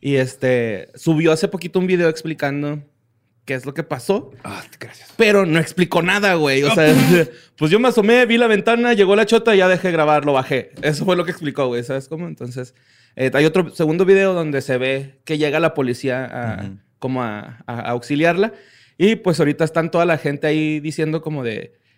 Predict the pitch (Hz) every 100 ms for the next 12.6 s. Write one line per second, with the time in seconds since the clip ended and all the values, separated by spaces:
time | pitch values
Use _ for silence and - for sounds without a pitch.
0 | _ - 180 170 143 - 160 _ 165 180
1 | 175 180 175 202 233 214 240 226 170 139
2 | - - 156 170 190 160 147 151 175 190
3 | 175 147 151 131 127 160 185 190 185 180
4 | 185 175 139 139 143 170 143 180 156 170
5 | 180 160 185 185 156 147 113 104 107 107
6 | 127 127 104 113 123 117 - 117 - 120
7 | - 127 127 104 98 101 120 104 95 110
8 | - 120 110 117 117 113 98 - 110 98
9 | 110 107 110 120 113 - 101 90 - 92
10 | 98 95 113 104 - 135 127 104 113 -
11 | _ _ _ _ 98 - 101 95 104 110
12 | 98 85 131 117 101 120